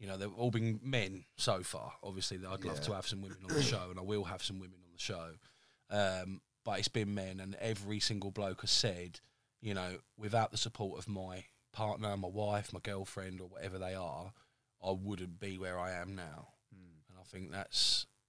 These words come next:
Speaker 1: I mean, I'm the same. I mean,
Speaker 2: Yeah.
Speaker 1: uh, I've always known, I've always known that I've wanted to succeed, and I've always felt and believed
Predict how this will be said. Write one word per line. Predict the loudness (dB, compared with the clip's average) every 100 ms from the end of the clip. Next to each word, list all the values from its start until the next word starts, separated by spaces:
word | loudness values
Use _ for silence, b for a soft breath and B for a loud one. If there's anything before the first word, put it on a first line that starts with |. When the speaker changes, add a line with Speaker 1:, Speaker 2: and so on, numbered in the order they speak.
| _ 0
Speaker 1:
I | 8
mean, | 12
I'm | 12
the | 12
same. | 10 8 4 -6
I |
mean, | -6 -6 -6
Speaker 2:
Yeah. | -8 -12 _ _ _ -16
Speaker 1:
uh, | -10 -8 -8 0 6
I've | 8
always | 8 8
known, | 8 10 10 6 -2 -10 _ _ _ _ _ _ _ _ _ _ _ -4
I've | 0
always | 2 4
known | 6 8 6
that | 4
I've | 6 6 4 -2 -12 _ _ _ _ _ _ _ _ _ -8
wanted | 2 4 4 2 0 -6 -10 _ _ _
to | 0
succeed, | 0 4 2 2 0
and | -4 -4
I've | -2
always | 0 2 2 0
felt | 2 2 2 -2 -12
and | -6
believed | 0 0 -2 -6 -12